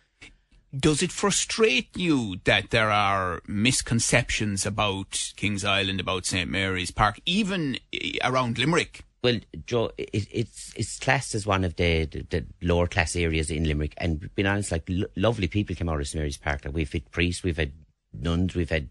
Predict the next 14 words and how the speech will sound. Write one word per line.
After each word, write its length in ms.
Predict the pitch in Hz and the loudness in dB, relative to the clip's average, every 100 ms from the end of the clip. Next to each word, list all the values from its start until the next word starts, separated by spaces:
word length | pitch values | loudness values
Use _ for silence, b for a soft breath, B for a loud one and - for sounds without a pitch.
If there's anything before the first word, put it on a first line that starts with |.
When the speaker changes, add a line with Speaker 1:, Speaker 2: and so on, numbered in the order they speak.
| - | -8
Speaker 2:
solicitors 420 | 92 87 - 92 | -4 -4 -4 -4
that 100 | 104 | -2
come 120 | 101 | -2
out 100 | 90 | 0
of 80 | 78 | -2
Saint 140 | 82 | -2
Mary's 180 | 80 69 | -2 -4
Park. 220 | - 73 - | -4 -4 -4
Like, 140 | 71 - B B B B - | -10 -12 B B B B 4
but 200 | 101 - - | 4 4 -2
in 120 | 98 | -2
saying 320 | - 113 113 101 | 2 2 2 2
that, 180 | 98 | 0
like, 240 | 95 92 | 0 -2